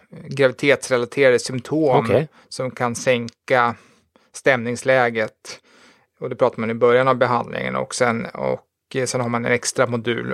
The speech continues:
Speaker 1: om relationer i slutet av behandlingen. Annars använder man samma för dem som man gör för de som inte är gravida. Så att det är lite tillägg.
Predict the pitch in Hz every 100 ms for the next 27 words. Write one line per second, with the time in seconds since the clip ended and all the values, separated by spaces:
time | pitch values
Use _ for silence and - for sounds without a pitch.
0 | - - 127 120 113 - 123 123 - 147
1 | 131 120 - 143 139 - - - - -
2 | - 92 67 - _ - - - _ 147
3 | 135 123 131 127 120 117 120 117 135 120
4 | 123 123 - - 127 117 107 - - 127
5 | 120 117 113 - 120 - _ - - -
6 | 135 131 123 117 123 123 113 107 120 113
7 | - - 135 147 131 135 131 139 135 120
8 | 117 117 -